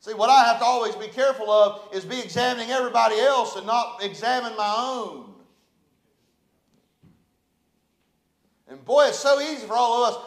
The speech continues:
We can sit back and examine everybody else's faults and failures and,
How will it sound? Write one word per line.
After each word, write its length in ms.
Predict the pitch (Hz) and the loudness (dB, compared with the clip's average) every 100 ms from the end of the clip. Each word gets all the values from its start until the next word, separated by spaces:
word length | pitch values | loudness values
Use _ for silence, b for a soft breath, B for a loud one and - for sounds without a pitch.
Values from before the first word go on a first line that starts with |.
| - | -8
We 140 | 269 | -8
can 100 | 262 | -6
sit 260 | 208 277 277 | 0 0 6
back 260 | 247 277 240 | 8 8 4
and 80 | |
examine 360 | - 269 285 277 | -4 -2 -2 0
everybody 380 | 277 277 269 254 | 0 2 4 6
else's 380 | 294 269 233 - | 4 2 -4 -2
faults 380 | 262 285 277 | 0 0 -2
and 100 | 202 | -6
failures 500 | 180 277 285 277 247 | -2 2 2 -2 -8
and, 160 | 202 | -12